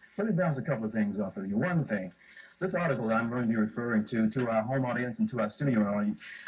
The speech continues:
this article came out in the September nineteen issue, eighty-one issue of Science Digest, and it's entitled Black Kings in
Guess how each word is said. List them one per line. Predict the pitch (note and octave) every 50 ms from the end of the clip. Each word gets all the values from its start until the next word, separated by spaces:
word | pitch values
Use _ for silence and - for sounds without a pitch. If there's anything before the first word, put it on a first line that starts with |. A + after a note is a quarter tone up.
| - - -
this | F3+ F3 F#3
article | E3+ F3 E3+ - E3 D3+
came | - F3+ D#3+ D#3 D3
out | C#3 C#3 C#3+ C#3 -
in | A#2+ B2 A#2+ A#2 A2+
the | A2 A2 A2 A2 G#2+ - - - - _ _
September | - - - - - - - - F#3 F3 D#3+ C#3 B2
nineteen | B2+ C3+ D3 D3 C#3+ - - D3 C#3+ C3+ B2+ C3+
issue, | C#3 - - B2 - - _ _ _ _ _ D3
eighty-one | C#3+ C#3+ C3 C3 C#3 D3 C3+ A#2
issue | C3+ C#3 C3+ - C3+ B2 A#2
of | G#2+ G#2+
Science | - - - E3 D#3 D#3 D3 C#3 A2+ A2 - A2
Digest, | G#2+ B2 B2+ B2+ A#2+ A2+ G#2+ - G#2+ G2 F#2 - - - _ -
and | - - - - - - - - - B2+ D3
it's | C#3+ -
entitled | C#3+ C3 - F#3+ G3 F#3+ E3+ D3+ B2 A2+
Black | D#3 F3+ F#3+ F#3 - - - -
Kings | G3+ F#3 E3+ D#3 C#3+ C#3 C#3 C3+
in | C3 A#2 A2+ -